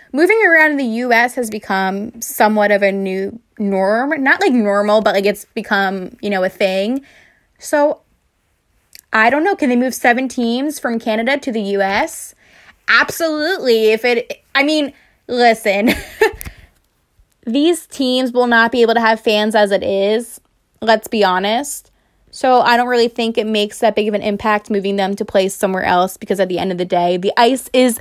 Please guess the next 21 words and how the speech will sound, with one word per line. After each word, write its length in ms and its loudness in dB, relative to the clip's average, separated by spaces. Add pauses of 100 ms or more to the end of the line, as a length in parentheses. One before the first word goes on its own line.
the 300 0
ice, 420 2
and 180 0
that's 220 4
how 120 6
I'm 180 4
looking 280 -2
at 200 0
it. 160 -6 (580)
But 160 2
these 400 0
teams, 720 0 (920)
I 80 6
feel 200 6
so 280 4
bad 240 6
for 120 2
these 160 -2
Canadian 540 -2
teams, 460 -2
because 640 0